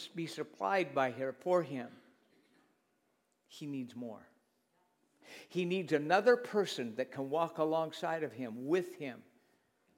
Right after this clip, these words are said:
He needs another person that can, that he can reach out and touch, that he can hold, and that he can put his arm around, and they can put their arm around him."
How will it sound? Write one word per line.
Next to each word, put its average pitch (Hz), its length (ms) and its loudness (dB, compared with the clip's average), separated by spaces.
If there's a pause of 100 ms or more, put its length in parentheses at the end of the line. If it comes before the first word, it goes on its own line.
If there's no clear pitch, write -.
(440)
He 196 120 2
needs 202 240 8
another 208 320 8
person 214 540 6
that 165 160 4
can, 165 200 0 (240)
that 185 140 4
he 190 80 6
can 185 180 0
reach 196 280 4
out 180 180 8
and 156 160 0
touch, - 400 0
that 165 160 2
he 175 80 2
can 165 160 -2
hold, 170 400 2 (240)
and 165 120 -4
that 170 120 6
he 170 60 2
can 165 280 -2 (320)
put 196 200 4
his 170 180 6
arm 170 260 6
around, 143 360 2
and 143 160 0
they 180 120 8
can 175 140 -2
put 165 260 -4
their 165 160 4
arm 160 220 0
around 139 280 -2
him." 131 300 -8